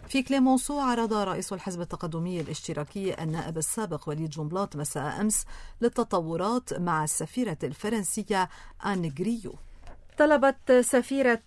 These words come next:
Speaker 2: كندا لدى لبنان بعد زيارتها وزير الخارجية والمغتربين في حكومة تصريف الأعمال شرب الوهبي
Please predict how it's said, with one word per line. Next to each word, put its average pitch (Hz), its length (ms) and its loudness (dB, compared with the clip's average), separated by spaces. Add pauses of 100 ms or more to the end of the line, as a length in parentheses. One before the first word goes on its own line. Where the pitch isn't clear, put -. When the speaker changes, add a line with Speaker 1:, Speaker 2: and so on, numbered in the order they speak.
(340)
Speaker 2:
كندا 190 560 4
لدى 185 520 4
لبنان 208 760 2
بعد 190 320 6
زيارتها 180 760 2
وزير 170 400 4
الخارجية 190 560 2
والمغتربين 214 760 2
في - 160 -10
حكومة 190 400 0
تصريف - 400 -4
الأعمال 180 480 2
شرب 220 340 -2
الوهبي 156 440 -4